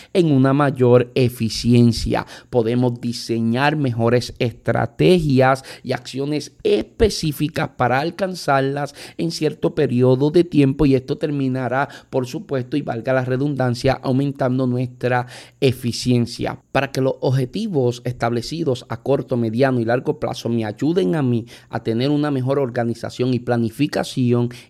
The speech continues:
es sumamente necesario que yo pueda ser honesto estableciendo un tiempo límite que pueda ser alcanzable,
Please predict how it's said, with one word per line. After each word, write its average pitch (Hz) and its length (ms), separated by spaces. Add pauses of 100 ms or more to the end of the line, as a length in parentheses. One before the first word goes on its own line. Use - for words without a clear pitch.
es 147 180
sumamente 170 880
necesario 123 960
que 113 140
yo 131 180
pueda 151 260
ser 147 360 (320)
honesto 123 580
estableciendo 123 1300 (260)
un 151 240
tiempo 165 680
límite 131 800
que 113 240
pueda 110 500
ser 120 580
alcanzable, 123 1160